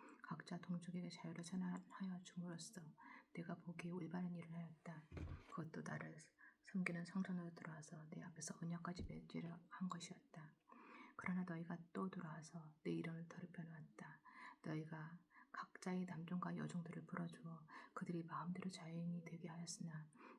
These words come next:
너희는 다시 그들을 데려다가 너희, 너희, 너희의 남종과 여종으로 부리고 있다. 그러므로 나 주가 말한다. 너희는 너, 모두 너희의 친척, 너희의 동포에게 자유를 선언하라는 나의 명령을 듣지 않았다.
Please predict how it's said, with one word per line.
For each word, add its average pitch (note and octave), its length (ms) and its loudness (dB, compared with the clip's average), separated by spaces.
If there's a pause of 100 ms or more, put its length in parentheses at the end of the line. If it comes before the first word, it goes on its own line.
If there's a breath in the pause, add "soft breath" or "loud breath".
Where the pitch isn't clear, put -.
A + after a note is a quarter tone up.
너희는 D#3+ 300 2
다시 E3 580 -2
그들을 E3+ 340 0
데려다가 E3 600 -2 (320 loud breath)
너희, D#3 300 2 (320)
너희, D#3+ 300 2 (220)
너희의 D3+ 260 2
남종과 D3+ 500 -2
여종으로 D#3 460 -2
부리고 E3 440 -2
있다. D#3 460 -4 (460 loud breath)
그러므로 E3 400 2
나 D#3 160 0
주가 - 220 -6
말한다. - 600 -6 (460 loud breath)
너희는 D#3+ 340 0
너, E3 140 2 (140)
모두 D#3 300 -2
너희의 D3+ 360 0
친척, - 500 -2 (480 loud breath)
너희의 D#3 260 4
동포에게 D#3+ 520 0
자유를 D#3 440 -4 (360 loud breath)
선언하라는 F3+ 840 4
나의 D#3+ 220 -2
명령을 D#3+ 340 -2
듣지 - 260 -6
않았다. - 540 -4